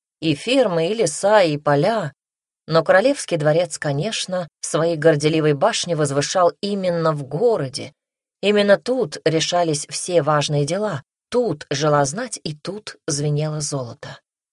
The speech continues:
Рик бывал в Гантоне не первый раз. На ярмарку так и вовсе ежегодно ездил,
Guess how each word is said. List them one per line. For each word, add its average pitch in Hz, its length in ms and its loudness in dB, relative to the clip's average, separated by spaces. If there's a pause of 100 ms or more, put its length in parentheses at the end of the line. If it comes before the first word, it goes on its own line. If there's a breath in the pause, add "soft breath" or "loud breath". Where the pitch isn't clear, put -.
(460)
Рик 214 420 0
бывал 208 320 0
в 185 60 -12
Гантоне 196 640 -2
не 196 160 -4
первый 143 340 -4
раз. 113 300 -12 (400)
На 175 100 6
ярмарку 214 680 4
так 156 220 2
и 160 60 4
вовсе 196 340 -2
ежегодно 139 480 0
ездил, 135 480 2